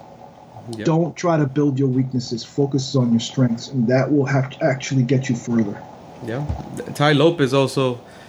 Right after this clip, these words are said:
Speaker 1: considered as one of his best books he's ever read.
Speaker 2: Oh, he does? Okay.
Speaker 1: Yeah. So
Speaker 2: All right.
Speaker 1: I see you also have a library collection, and those are the reviews you do for the books you've read? Is that how, how kind of that is, or?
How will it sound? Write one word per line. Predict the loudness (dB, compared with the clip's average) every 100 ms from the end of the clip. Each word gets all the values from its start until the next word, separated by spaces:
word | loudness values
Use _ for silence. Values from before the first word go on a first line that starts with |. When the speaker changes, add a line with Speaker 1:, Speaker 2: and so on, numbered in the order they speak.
| -20 -20 -20 0
Speaker 1:
considered | 2 4 4 6
as | 6 4
one | 4 4
of | 4
his | 2
best | 2 2 2
books | 0 -2
he's | -2 -4
ever | -4 -4
read. | -2 -2 -4 -12 -20 -20 -20 -20 -20 -20 -20 -20 -8 2
Speaker 2:
Oh, | 4
he | 6
does? | 6 4 4
Okay. | 4 4 2 0
Speaker 1:
Yeah. | -2 0 0 -4 -12 -16
So | 0 4
Speaker 2:
All | 4 2 -2
right. | -10 0
Speaker 1:
I | 0
see | 2 0
you | 0
also | 0 0
have | 0 0
a | 0
library | 0 0 0 0 0 -2
collection, | -4 -2 -4 -6 -4 -2 -4
and | -2 -2 0 -2 -2
those | 2 6
are | 6 6 2 -2 -6 -10
the | -6
reviews | -2 0 2 4 4 2
you | 0
do | 0
for | 0 -2 -4
the | -2
books | -2 -2 -2
you've | -8 -2
read? | 0 0
Is | -2 -4
that | -4 -6 -10 -10
how, | -8 -6
how | -6 -6
kind | -4 -4
of | -2
that | -2
is, | -2 -4
or? | -4 -4 -6